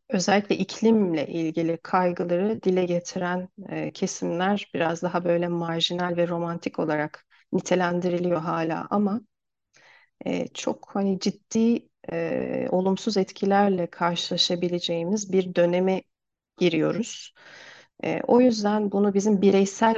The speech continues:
olarak da biraz tartıp belki hayat stilimizde, tüketim alışkanlıklarımızda da bir takım değişiklikler yapmamız gerekiyor.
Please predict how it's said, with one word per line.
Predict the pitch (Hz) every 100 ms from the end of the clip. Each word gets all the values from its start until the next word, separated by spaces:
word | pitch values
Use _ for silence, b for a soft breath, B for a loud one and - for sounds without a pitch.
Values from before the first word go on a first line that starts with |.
| -
olarak | 180 170 160 - -
da | 175 175
biraz | - 175 170 -
tartıp | _ 190 185 - - - - B B _ _ _ -
belki | 185 196
hayat | 196 196 208 -
stilimizde, | - - 170 165 160 - 170
tüketim | - - 190 208 -
alışkanlıklarımızda | 165 - - 170 160 - - - - - 170 175
da | 214 214 B B B _
bir | 262
takım | 220 233 220
değişiklikler | 202 202 - - 196 - 190 175
yapmamız | 160 - - - -
gerekiyor. | - - - - -